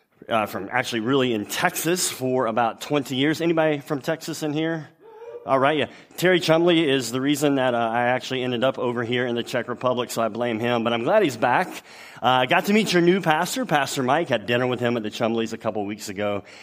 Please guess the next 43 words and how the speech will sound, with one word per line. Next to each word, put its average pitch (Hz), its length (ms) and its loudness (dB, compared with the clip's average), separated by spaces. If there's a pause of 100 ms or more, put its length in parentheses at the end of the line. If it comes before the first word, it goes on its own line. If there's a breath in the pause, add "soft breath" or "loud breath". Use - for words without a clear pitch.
(160 loud breath)
and 117 260 0
really 202 540 4
looking 143 440 2
forward 120 460 -2
to 117 100 -8
working 113 360 -2
with 107 120 -4
him 107 380 -4 (300 loud breath)
as 104 220 -2
we 120 100 -2
reach 113 360 -4
the 107 80 -6
city 110 360 -4
of 92 80 -6
Prague 98 440 0
and 95 240 -6
beyond. 101 420 0
And 104 80 -6
collaboration 220 840 4
is 127 120 -2
not 147 240 2
competition. 120 640 -4 (1120 soft breath)
It's - 140 -10
not 214 200 2
competition. 160 640 -2 (560 loud breath)
I 160 80 2
think 220 280 2 (200 loud breath)
in 156 180 4
churches, 190 500 2
sometimes 170 480 2
we 156 180 2
look 139 180 0
at 135 100 0
other 147 240 2
churches 131 420 -2
or 131 80 -2
even 180 260 0
other 135 220 -2
people 135 300 -8
in 165 200 -2
the 170 80 2
church, 120 420 -6
uh, 117 160 -2